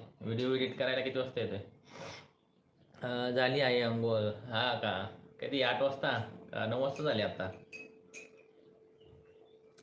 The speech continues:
व्हिडिओ एडिट करायला किती वाजता येतो व्हिडिओ एडिट करायला? अ, मित्रांनो, आज आम्हाला एक व्हिडिओ एडिट करायचा आहे आपल्या स्वराज्य भटकंती या YouTube चॅनलसाठी.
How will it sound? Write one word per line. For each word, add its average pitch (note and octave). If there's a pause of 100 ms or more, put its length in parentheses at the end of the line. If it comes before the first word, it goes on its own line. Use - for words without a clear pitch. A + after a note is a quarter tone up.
(580)
व्हिडिओ B2+
एडिट D3+
करायला D#3+
किती E3
वाजता E3
येतो D#3+
व्हिडिओ B2
एडिट B2
करायला? B2 (2250)
अ, B2 (1120)
मित्रांनो, C#3+
आज C#3+
आम्हाला C#3
एक B2+
व्हिडिओ A2+
एडिट A2+
करायचा A#2+
आहे G#2
आपल्या G2+
स्वराज्य G#2+
भटकंती G2+
या G2+
YouTube G2+
चॅनलसाठी. G2